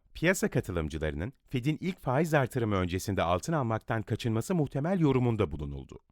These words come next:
Değerli metal, günü yatay tamamladı. E M E A tarafında on yıllık getiriler İngiltere'de yüzde bir nokta yüz seksen üç, Almanya'da eksi yüzde sıfır nokta sıfır yirmi dokuz, Fransa'da yüzde sıfır nokta üç yüz elli üç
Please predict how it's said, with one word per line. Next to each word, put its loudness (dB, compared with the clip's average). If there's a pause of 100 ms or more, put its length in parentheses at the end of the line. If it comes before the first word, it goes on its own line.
(120)
Değerli 6
metal, -2 (160)
günü 4
yatay 4
tamamladı. -4 (120)
E 0
M 2
E 2
A -6
tarafında -2
on 2
yıllık 0
getiriler -4 (140)
İngiltere'de -2
yüzde 0
bir 2
nokta -2
yüz -4
seksen -6
üç, -12 (140)
Almanya'da 2
eksi -6
yüzde 0
sıfır -2
nokta -2
sıfır -2
yirmi -4
dokuz, -8 (160)
Fransa'da 4
yüzde 0
sıfır -2
nokta -2
üç -6
yüz -8
elli -6
üç -8